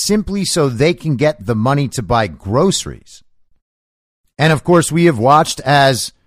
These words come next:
the world's poorest people have fallen into extreme poverty, and the most massive transfer of wealth from normal, working, middle class, even upper cla-, middle class people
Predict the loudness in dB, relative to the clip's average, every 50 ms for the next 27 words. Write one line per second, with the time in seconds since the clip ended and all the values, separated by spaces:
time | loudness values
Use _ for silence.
0 | _ _ _ _ _ _ _ _ _ _ _ -8 -2 0 0 0 0 -2 -6 -10
1 | -16 -20 -20 _ _ _ _ _ -4 0 2 4 4 4 2 0 -6 -10 -10 -4
2 | 0 2 4 4 4 2 0 -4 -4 -4 -4 -2 -2 -2 -2 -2 -6 -12 _ _
3 | _ _ _ _ _ _ 0 0 0 2 2 4 4 6 6 4 2 2 2 2
4 | 2 2 2 0 0 0 -2 -4 -6 -4 -2 0 0 2 2 2 2 2 0 -2
5 | -4 -6 -8 -8 -12 _ _ _ _ _ _ 0 2 2 2 2 2 4 4 6
6 | 4 4 2 0 0 0 0 2 2 0 0 -2 -4 -4 -4 -2 0 0 0 -2
7 | -4 -6 -2 0 2 2 0 2 2 2 2 2 2 -2 -4 -10 _ _ _ _
8 | _ _ _ _ _ _ _ _ _ _ _ _ _ -16 -4 2 4 4 6 6
9 | 4 2 0 -2 -6 _ _ _ _ _ -2 2 4 6 6 6 6 4 4 2
10 | 2 0 -4 -8 _ _ _ _ _ 0 2 4 4 4 2 2 2 2 0 -2
11 | -4 _ _ 0 2 2 4 2 2 2 2 2 4 2 0 -2 -4 -4 -2 0
12 | 0 -2 -2 0 0 0 0 0 -2 -4 -2 -2 -4 -4 -4 -4 -2 0 0 0
13 | -2 0 0 0 0 0 0 -4 -6 -6 -6 -6 -4 -4 -6 -6 -6 -10